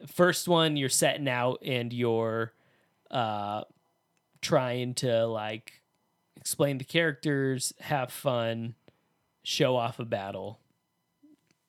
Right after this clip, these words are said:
Like, that's, those are the main beats you're trying to do. A little bit of stressors on the main characters, but, like, like, ultimately, it's high notes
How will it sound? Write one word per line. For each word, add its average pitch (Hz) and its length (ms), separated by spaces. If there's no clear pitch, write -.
Like, 120 200
that's, 107 320
those 117 200
are 113 60
the 110 80
main 107 400
beats - 360
you're 123 160
trying 117 300
to - 80
do. - 340
A 165 60
little 185 160
bit 180 140
of 170 60
stressors 160 840
on 143 220
the 139 80
main 131 180
characters, 120 560
but, 117 140
like, 110 380
like, 113 360
ultimately, 127 720
it's - 440
high 139 220
notes 120 640